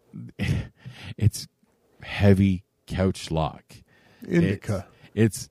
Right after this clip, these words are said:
Speaker 1: it's a heavy indica dominant strain that
Speaker 2: Well
Speaker 1: just was just dragging me down. Now, the funny thing is, G M O cookies is technically an indica as well,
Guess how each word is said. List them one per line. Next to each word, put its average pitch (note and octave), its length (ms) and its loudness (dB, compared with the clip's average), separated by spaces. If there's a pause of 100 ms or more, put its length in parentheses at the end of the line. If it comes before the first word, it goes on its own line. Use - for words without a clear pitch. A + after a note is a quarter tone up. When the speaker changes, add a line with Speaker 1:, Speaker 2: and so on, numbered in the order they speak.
(140)
Speaker 1:
it's A#2+ 220 6
a F#2 240 0
heavy B2+ 840 4
indica B2 460 2
dominant A2+ 640 4
strain A2 640 4
that G#2 300 4 (360)
Speaker 2:
Well C#4 240 10
Speaker 1:
just C3 320 6
was C3 180 8
just - 260 2
dragging C3+ 300 6
me B2+ 80 4
down. B2 320 0
Now, D3 220 8
the A#2+ 120 2
funny F#3 300 4
thing E3+ 200 2
is, A#2+ 340 0
G D#3+ 240 -2
M D#3 140 4
O C#3+ 120 6
cookies B2 460 2
is C3 260 2
technically B2+ 540 0
an A#2 120 -2
indica B2 260 0
as G2+ 140 2
well, B2 340 4